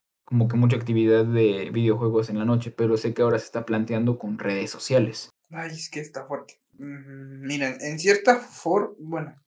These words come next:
Speaker 2: no en cierta forma, la neta, considero que eso está muy mal, porque, pues, prácticamente estás limitando a tus ciudadanos el uso de algo que es totalmente libre.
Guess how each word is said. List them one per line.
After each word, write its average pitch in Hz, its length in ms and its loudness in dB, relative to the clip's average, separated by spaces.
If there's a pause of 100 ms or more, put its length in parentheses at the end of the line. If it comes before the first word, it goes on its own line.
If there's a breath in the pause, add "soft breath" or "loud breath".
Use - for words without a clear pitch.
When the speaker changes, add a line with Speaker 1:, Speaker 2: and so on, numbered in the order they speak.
Speaker 2:
no 175 160 -8
en 226 120 -4
cierta 175 340 -2
forma, 135 320 -10
la 135 160 -4
neta, 214 340 -4 (440 soft breath)
considero 160 680 -2
que 147 320 -2
eso 160 140 -10
está 139 500 -12
muy 151 240 -8
mal, 110 340 -12 (120)
porque, 127 720 -4
pues, - 140 -20
prácticamente 160 800 -4
estás - 600 -8 (1300)
limitando 160 960 -2 (540)
a 151 200 -6
tus 147 240 -8
ciudadanos 127 840 -10 (120)
el 131 280 -6
uso 175 400 0
de 151 120 2
algo 151 360 0
que 147 120 -6
es 147 120 -10
totalmente 156 880 -4
libre. 147 340 -10